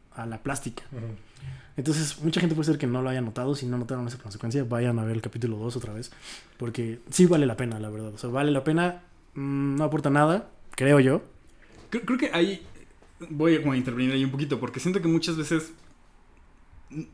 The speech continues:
Speaker 3: n-, cuando estás en un proceso creativo y cuando tú estás haciendo algo porque crees que tiene mu-,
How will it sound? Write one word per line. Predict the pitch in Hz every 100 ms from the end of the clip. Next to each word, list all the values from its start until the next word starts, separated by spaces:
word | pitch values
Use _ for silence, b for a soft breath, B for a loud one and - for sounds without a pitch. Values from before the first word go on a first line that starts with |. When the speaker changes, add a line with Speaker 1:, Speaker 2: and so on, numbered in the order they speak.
| -
Speaker 3:
n-, | 156 147 -
cuando | 147 135
estás | - 180
en | 175
un | 151
proceso | 143 135 127
creativo | 113 104 131 113 117 - b b b -
y | -
cuando | 120 120
tú | 143
estás | 143 139
haciendo | 135 127
algo | 120 117 117
porque | 117 107 107 98
crees | 120
que | -
tiene | - 117
mu-, | 113